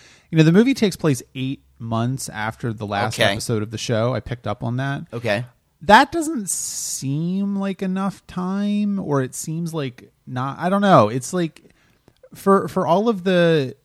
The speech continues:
Speaker 1: changes that happen, which aren't that many, but at the same time, it seems like a lot of changes have gone on. I mean, Book has left for some reason.
Speaker 2: Yeah, that's the
Speaker 1: And
Speaker 2: part that we felt was very, uh, wha-
Speaker 1: Well, actually, so they,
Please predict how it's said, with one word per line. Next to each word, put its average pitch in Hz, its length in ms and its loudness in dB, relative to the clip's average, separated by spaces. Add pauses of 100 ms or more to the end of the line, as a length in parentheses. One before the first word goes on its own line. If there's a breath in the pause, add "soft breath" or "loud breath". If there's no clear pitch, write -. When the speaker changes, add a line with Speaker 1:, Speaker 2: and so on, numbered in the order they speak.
(500)
Speaker 1:
changes 151 880 -2
that 127 260 0
happen, 131 640 -4
which 120 180 -4
aren't 135 200 -2
that 110 200 -4
many, 131 540 -4
but 123 160 -2
at 113 80 -8
the 117 80 -8
same 120 240 -6
time, 120 240 -4
it 107 60 -10
seems 120 200 -4
like 120 80 -8
a 98 60 -10
lot 107 240 -2
of 120 80 -12
changes 120 380 -6
have 117 100 -10
gone 120 240 -2
on. 120 200 -2
I 117 40 -4
mean, 104 140 -6
Book 110 240 -6
has 117 180 -6
left 113 340 -4
for - 180 -10
some 113 280 -6
reason. 117 520 -6
Speaker 2:
Yeah, 185 360 10
that's 202 260 6
the - 100 -6
Speaker 1:
And 123 320 4
Speaker 2:
part 151 280 6
that 123 240 2
we 127 100 -10
felt 117 260 -4
was 107 180 -10
very, 95 680 -8 (480 loud breath)
uh, - 60 -18 (180)
wha- 254 160 -8
Speaker 1:
Well, 196 360 12
actually, 190 440 4
so 151 280 4
they, 139 240 -2